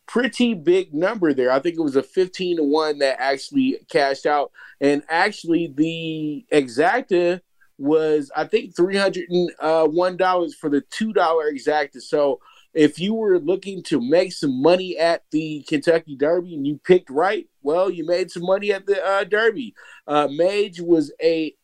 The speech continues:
absolute phenomenal, uh, story as well, too. This was, uh, all Venezuela, uh, s-, connection as well.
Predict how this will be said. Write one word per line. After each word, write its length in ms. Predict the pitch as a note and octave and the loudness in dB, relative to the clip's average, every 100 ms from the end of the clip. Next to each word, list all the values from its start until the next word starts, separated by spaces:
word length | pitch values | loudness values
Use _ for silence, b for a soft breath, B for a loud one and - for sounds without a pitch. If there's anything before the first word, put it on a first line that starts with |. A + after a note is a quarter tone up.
| - | -2
absolute 640 | F3 F3+ - F3 G3 - | 0 0 -4 -4 -4 -6
phenomenal, 760 | D#3+ C#3+ E3+ F3+ F3+ F3 E3 C3+ | -6 -2 0 0 0 0 0 0
uh, 260 | D#3 D3+ | -2 0
story 500 | C#3+ - E3+ F3 F3 | -4 -2 0 0 0
as 140 | D#3+ C3+ | -2 -2
well, 260 | E3 D#3+ | -2 0
too. 380 | D#3+ E3 F3 G3+ - B B - | -2 0 0 -2 -8 B B -6
This 340 | B2+ D#3+ E3+ | 4 4 4
was, 220 | E3+ E3+ D#3+ | -2 -2 -2
uh, 180 | D3+ D3+ - | -2 -2 -2
all 320 | D#3+ F3+ F#3 | 0 0 0
Venezuela, 760 | D#3 F3+ E3+ - E3 F#3 F3+ E3+ | -2 -4 -6 -2 -2 0 -2 -2
uh, 420 | C#3 D#3+ D#3+ D3+ | 0 0 2 2
s-, 300 | D3+ - - - - | 0 -2 -16 -18 -8
connection 640 | E3 C#3+ E3+ F3 - G3+ | -4 0 0 0 -4 -4
as 220 | C#3+ D#3 B2+ | 0 0 2
well. 400 | D#3 E3 F#3+ | 2 2 0